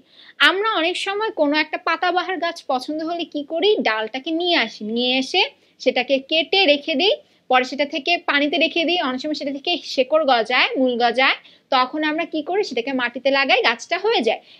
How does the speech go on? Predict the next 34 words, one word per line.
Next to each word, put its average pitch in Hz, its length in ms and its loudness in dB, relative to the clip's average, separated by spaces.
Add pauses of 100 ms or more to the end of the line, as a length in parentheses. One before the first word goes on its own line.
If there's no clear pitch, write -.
(140)
এই 294 260 6
যে 466 140 4
সিস্টেমটা, 302 680 0
এটাই 285 260 -2
কিন্তু 277 400 0 (220)
শাখা 285 500 -2
কলম 247 420 -2
বলা 202 240 -2
হয় 208 140 -8
এটাকে। 180 360 -6 (260)
কোনো 262 180 6
একটা 269 240 4
গাছের 262 380 4
শাখাকে 269 800 0 (380)
আমরা 220 220 -2
যদি 247 140 -4 (180)
কেটে 330 320 2 (120)
সেটাকে 269 440 -2 (440)
একটা - 160 -8 (160)
নতুন 247 300 0 (140)
গাছে 262 280 0
পরিণত 254 420 0 (120)
করার 233 240 0 (580)
জন্য, 220 200 -2 (440)
আহ, 214 240 2
ঠিকঠাকভাবে 294 640 0
পরিচর্যা 233 460 2 (100)
করতে 226 320 -2
পারি, 330 180 0
সেটা - 280 -6
হচ্ছে 302 160 -8
শাখা 311 480 -4
কলম 277 220 0 (120)
প্রক্রিয়া। 214 440 -2